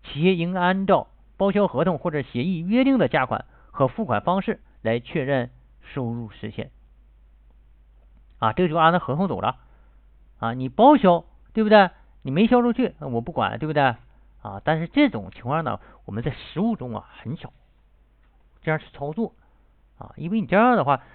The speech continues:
没卖出去，然后你还这确认收入，然后去交税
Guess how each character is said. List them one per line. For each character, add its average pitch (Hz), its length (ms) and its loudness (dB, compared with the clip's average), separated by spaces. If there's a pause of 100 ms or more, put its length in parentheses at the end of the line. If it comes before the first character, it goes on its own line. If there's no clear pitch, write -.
(180)
没 151 220 2
卖 277 220 6
出 220 120 0
去， 247 140 0
然 156 180 2
后 202 80 4
你 139 140 -2
还 175 120 4
这 214 180 2
确 - 320 -4
认 202 80 2
收 208 100 -4
入， 214 180 0
然 139 120 -2
后 165 60 0
去 190 140 -6
交 196 160 -4
税 - 220 -4